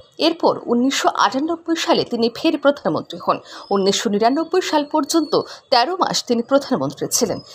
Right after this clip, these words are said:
তিনি প্রধানমন্ত্রী থাকাকালীন পাকিস্তানের সঙ্গে কার্গিল যুদ্ধ হয়েছিল। এরপরই দেশে ফের লোকসভা নির্বাচন হয়। একক সংখ্যাগরিষ্ঠতা নিয়ে ফিরে আসে এনডিএ সরকার। বিজেপির নেতৃত্ব গঠিত সরকারের প্রধান মন্ত্রী হন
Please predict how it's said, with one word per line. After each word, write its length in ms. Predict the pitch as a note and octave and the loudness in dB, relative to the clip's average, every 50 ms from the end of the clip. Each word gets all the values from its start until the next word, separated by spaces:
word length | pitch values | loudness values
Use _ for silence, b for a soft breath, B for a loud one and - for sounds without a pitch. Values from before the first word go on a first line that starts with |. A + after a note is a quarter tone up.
| B B B | B B B
তিনি 160 | G4 G#4+ A4 | 2 2 4
প্রধানমন্ত্রী 580 | - D4 C4 C4 - - E4 F4+ F4 - G4 | 4 2 2 0 -2 -6 -6 -4 -2 0 -2
থাকাকালীন 520 | F#4+ - - A#3 - C4+ - D4 C#4+ F4 F#4+ | -2 -2 -2 -4 -4 -4 -4 -4 -4 -4 -2
পাকিস্তানের 520 | - A3+ G3 - G#3 - - - A#3+ A#3 | -2 -2 -2 -2 -4 -8 -6 -4 -2 -2
সঙ্গে 340 | A#3+ - D#4 - - - - - B B B B B | 0 2 0 0 0 0 -4 -8 B B B B B
কার্গিল 360 | G3 G#3+ G#3 G#3 A#3+ A3+ A3+ | 2 2 2 2 0 0 2
যুদ্ধ 260 | A3 C4 C4 C4 - - - | 2 2 2 2 0 -4 -4
হয়েছিল। 380 | F3+ D#3 D3 - - - G#3 - - - B B B B B | -4 -4 -2 -2 0 0 0 0 -2 -6 B B B B B
এরপরই 460 | C#4+ C#4+ D4 - G#4 - F#3 B3 C#4+ | 0 0 2 2 2 2 4 2 0
দেশে 340 | - G#3+ A#3 - - C4+ B3+ B B B B | 2 2 2 2 2 2 0 B B B B
ফের 180 | - C#4 E4 D#4+ | -2 0 2 4
লোকসভা 480 | C#4+ C#4+ D4+ D4 - - D#4 A3+ F#3+ - | 4 4 2 2 0 -6 -4 -6 -4 -2
নির্বাচন 440 | A3+ B3 A#3 G#3 D3 - - F3 - | -2 0 2 2 0 0 -2 -6 -6
হয়। 260 | F3 - - F3+ B2 - B B B B | -2 0 0 0 0 -2 B B B B
একক 340 | B B3 B3 B3+ - G4+ G4+ | B 4 4 4 2 -2 -2
সংখ্যাগরিষ্ঠতা 840 | - - F4 D#4+ D4 - E4 E4+ D#4 C#4 C#4+ C#4+ - - C#4+ E4 D4+ | 0 0 0 0 0 0 0 2 2 0 0 -2 -2 -2 -2 0 2
নিয়ে 220 | D4+ D#4 - - - | 2 2 2 0 -2
ফিরে 260 | - - C#4 D4+ E4 | -2 0 2 4 4
আসে 280 | D#4+ D#4+ - - - - - B B B B | 4 2 2 0 -2 -2 -2 B B B B
এনডিএ 380 | - C#4 D4 C4+ C#4 A3+ - | 4 4 4 4 2 0 0
সরকার। 380 | - - - F#3 - - D3 - - - _ G#3 | 0 0 0 0 0 0 -2 -2 -2 -6 _ -4
বিজেপির 360 | A3 G#3+ - - - A3 G3+ | -4 -2 -2 -2 -4 -2 -2
নেতৃত্ব 420 | G3+ G3+ - B3+ C#4+ C#4+ - G4+ | -2 -4 -4 -6 -6 -2 0 0
গঠিত 360 | C#4 G3+ F#3 G3 - - - | 2 4 2 2 2 0 -4
সরকারের 480 | D4+ C#4 - F#3+ E3 - G#3 G3+ G3 G3 - B B B B | -2 0 0 -2 0 2 2 4 4 2 2 B B B B
প্রধান 300 | A#3+ A#3 A3+ - C#4+ D4 | 2 2 2 2 2 2
মন্ত্রী 240 | E4 E4 E4 E4 D#4+ - | 2 0 0 -4 -4 -2
হন 160 | C#4 - - | -2 -2 -2